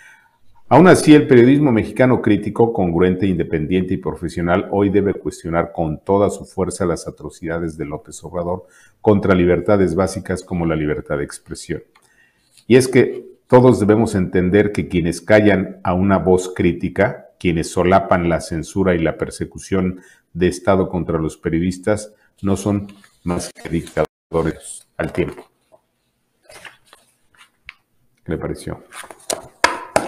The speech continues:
Desde dos mil dieciocho, mayo de dos mil dieciocho, escribí: "No, no censuran, no difaman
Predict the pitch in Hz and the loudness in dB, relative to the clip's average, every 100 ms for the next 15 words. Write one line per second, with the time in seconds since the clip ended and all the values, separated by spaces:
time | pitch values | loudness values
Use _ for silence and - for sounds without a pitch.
0 | - - - - _ _ _ _ _ _ | -8 -10 -10 -20 _ _ _ _ _ _
1 | _ - 92 98 95 92 117 117 101 - | _ -4 -4 0 -2 -2 -4 -4 -4 -4
2 | 107 95 - 90 - - _ _ _ _ | -2 -4 -4 -8 -8 -20 _ _ _ _
3 | _ _ - 87 104 92 80 76 73 76 | _ _ -8 -2 0 0 -2 -2 -4 -6
4 | 78 78 - 82 - 78 - _ _ - | -6 -8 -10 -14 -12 -14 -14 _ _ -20
5 | _ - _ _ _ _ _ _ _ _ | _ -20 _ _ _ _ _ _ _ _
6 | _ _ _ _ _ _ _ _ _ _ | _ _ _ _ _ _ _ _ _ _
7 | _ - - - 95 80 82 - - _ | _ -8 -8 -2 0 2 0 -4 -20 _
8 | _ _ _ _ _ _ _ _ _ _ | _ _ _ _ _ _ _ _ _ _
9 | _ _ _ _ _ _ - 90 92 - | _ _ _ _ _ _ -8 -2 -2 -2
10 | - _ _ _ _ _ _ _ _ _ | -12 _ _ _ _ _ _ _ _ _
11 | _ _ _ _ 110 101 101 98 85 - | _ _ _ _ -2 0 2 0 -2 2
12 | 98 98 95 90 95 92 90 92 92 104 | 2 4 0 -2 0 2 2 2 2 2
13 | 87 - | -2 -6